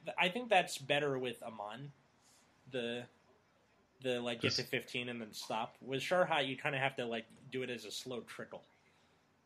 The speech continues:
Speaker 1: um,
Speaker 2: Mm-hmm.
Speaker 1: which is fine, and it, it is totally doable, and I think it's great.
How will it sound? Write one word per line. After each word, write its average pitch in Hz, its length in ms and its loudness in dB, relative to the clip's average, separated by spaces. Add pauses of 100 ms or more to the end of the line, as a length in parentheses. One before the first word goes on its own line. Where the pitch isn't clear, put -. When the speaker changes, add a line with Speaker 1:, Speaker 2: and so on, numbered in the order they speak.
Speaker 1:
um, 101 200 -4
Speaker 2:
Mm-hmm. 131 140 10 (420)
Speaker 1:
which 127 220 -4
is 110 100 -8
fine, 101 240 -6 (340)
and 107 200 -4 (200)
it, 117 180 -6
it 117 200 -10
is 110 100 -10
totally 120 440 -4
doable, 107 480 -8
and 98 100 -10
I 101 100 -8
think 104 140 -14
it's - 140 -14
great. 104 240 -8